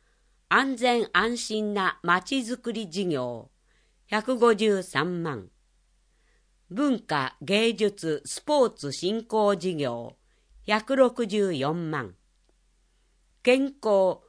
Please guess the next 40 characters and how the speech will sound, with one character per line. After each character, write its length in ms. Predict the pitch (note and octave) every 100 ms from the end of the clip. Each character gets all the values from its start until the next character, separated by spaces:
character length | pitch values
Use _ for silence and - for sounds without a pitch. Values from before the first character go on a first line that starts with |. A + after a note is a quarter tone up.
| _ _
福 280 | - -
祉 320 | D#4+ - E3+ E3
推 340 | - A#3 C4
進 400 | B3 A3+ A3 G#3
事 200 | F3+ G3+
業、 400 | D#3 B2 A2+ G#2 _ _ _ _ _
四 300 | - C#4+ D#4
百 340 | B3 E3 D#3+ C3
六 320 | C3+ D3 G#3
十 300 | E3+ F3+ D#3+
三 400 | C#3+ B2+ D#3+ F3+
万。 260 | E3 B2+ - _ _ _ _ _ _ _ _ _ _ _ _ _ _ _ _ _ _ _ _ _ _ _
ふ 80 | _
る 140 | G#3 B3
さ 180 | A3+
と 140 | A3 G#3
納 240 | A3 G3
税 240 | C3 C3 B2
の 160 | C3+
状 220 | A2+ C3+ B2+ -
況 280 | B2+ A2+ -
終 100 | B2
わ 140 | C3 A#2+
り。 100 | -
令 180 | D#4+
和 180 | C#4+ F#3+
五 200 | E3+ F#3
年 320 | G3 A#3+ F#3+ C3+
度 300 | B2+ A#2 - _ _ _
市 300 | - - D4
民 360 | B3 F3 C#3+ -
意 100 | F#3
識 420 | F#3+ - - C4+
調 300 | - A3+ D#3
査。 300 | A#2+ - G#2 _ _ _ _ _ _ _ _ _ _ _ _ _ _ _ _ _ _
市 200 | - D#4+
内 260 | D4+ C#4 G#3+
在 320 | D#3+ G3 A3
住 240 | F#3+ G#3 F#3
の 360 | F3+ E3 -